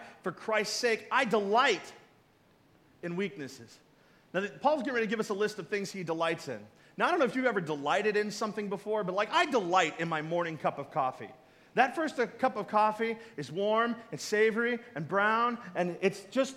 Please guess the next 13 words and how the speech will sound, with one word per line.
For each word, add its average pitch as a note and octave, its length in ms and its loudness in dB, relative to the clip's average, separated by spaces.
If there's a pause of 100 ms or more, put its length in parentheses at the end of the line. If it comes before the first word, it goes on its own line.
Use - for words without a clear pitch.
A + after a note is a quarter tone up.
it's F#3+ 160 -2
life-giving A3+ 760 4
and F#3+ 220 0
attitude-correcting. G#3+ 1120 2 (180)
I D4+ 140 4
delight A3 640 6
in F#3+ 100 -2
my F#3 120 2
first F#3+ 320 -2
cup F#3 160 2
of E3 160 -4
coffee, G3+ 480 4
okay? F#3 420 2